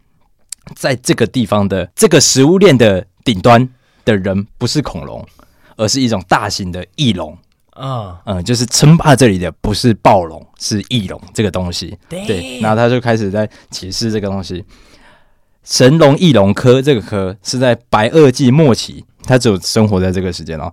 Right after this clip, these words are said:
Speaker 2: 嗯。
Speaker 1: 的一种特殊的动物。这个龙超他妈大，我有看到它的比例尺，超级扯。就暴-，啊，我，我稍微说一下，它的翼展
Speaker 2: 嗯。
Speaker 1: 有十公尺，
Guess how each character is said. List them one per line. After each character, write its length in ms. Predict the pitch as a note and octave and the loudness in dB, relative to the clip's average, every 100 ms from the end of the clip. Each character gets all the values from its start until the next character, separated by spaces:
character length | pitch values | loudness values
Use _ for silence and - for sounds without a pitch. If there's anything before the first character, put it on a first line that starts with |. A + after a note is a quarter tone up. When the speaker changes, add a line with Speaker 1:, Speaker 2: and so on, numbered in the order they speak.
| _ | _
Speaker 2:
嗯。 120 | - | -4
Speaker 1:
的 140 | A#2 G#2+ | 0 0
一 80 | |
种 180 | A2+ G2 | 2 0
特 200 | F2 C3+ | 0 -2
殊 180 | G#2+ G#2 | -2 -4
的 80 | G2 | -6
动 220 | G2 F#2 | -4 -6
物。 100 | F2 _ _ _ _ _ _ _ | -8 _ _ _ _ _ _ _
这 120 | - E3 | -4 2
个 100 | C#3 | 2
龙 260 | F#2+ F#2+ F2 - | 2 -4 -8 -12
超 440 | - - A#2 C3+ B2+ | -20 -8 0 2 2
他 240 | B2+ C#3 | 4 4
妈 200 | C3 B2+ | 6 2
大， 260 | C3+ G2 - _ _ | 2 -4 -6 _ _
我 160 | E3 | 2
有 40 | D3 | 4
看 120 | D3+ | 4
到 120 | D3+ | 4
它 100 | C#3+ | 4
的 40 | C#3+ | 2
比 220 | F#2 G2 | 0 0
例 100 | A2+ | 0
尺， 180 | - E2 _ | 0 -10 _
超 260 | - C3+ C#3+ | 0 2 2
级 240 | A2 G2+ | -2 -6
扯。 240 | G#2 F#2+ F2 _ _ _ _ _ | -4 -6 -8 _ _ _ _ _
就 100 | - | -2
暴-， 260 | D3+ F3+ D3 A2+ | 0 4 4 4
啊， 220 | G2 G2 | 0 -2
我， 60 | G#2+ G#2+ | 0 0
我 120 | A2 | -2
稍 140 | G#2+ C3 | 2 2
微 100 | G#2 | 2
说 100 | G#2+ | 0
一 40 | |
下， 80 | F#2+ | -4
它 160 | - | -2
的 160 | E3 B2 - | 2 2 0
翼 160 | F#3 A2+ | -2 -2
展 260 | F#2+ E2+ - _ | -4 -8 -14 _
Speaker 2:
嗯。 360 | - D#3 C3 F2+ _ _ _ | -8 -4 -4 -6 _ _ _
Speaker 1:
有 180 | - A2 | -4 -4
十 240 | F2+ - A2+ | -2 0 4
公 240 | C3 C3+ | 6 6
尺， 260 | C#3 - | 2 -6